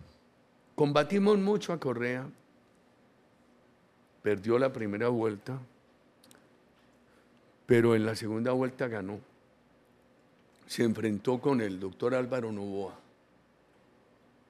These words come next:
padre del actual presidente, y ganó. Fue muy difícil con Correa, muy difícil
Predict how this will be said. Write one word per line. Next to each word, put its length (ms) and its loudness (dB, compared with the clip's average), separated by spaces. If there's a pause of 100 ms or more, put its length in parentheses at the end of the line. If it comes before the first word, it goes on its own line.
(220)
padre 340 6
del 140 4
actual 320 -2
presidente, 760 -4
y 100 -4
ganó. 300 -6
Fue 200 -2
muy 300 -2
difícil 680 -6
con 200 -12
Correa, 360 -14 (1300)
muy 240 2
difícil 680 -2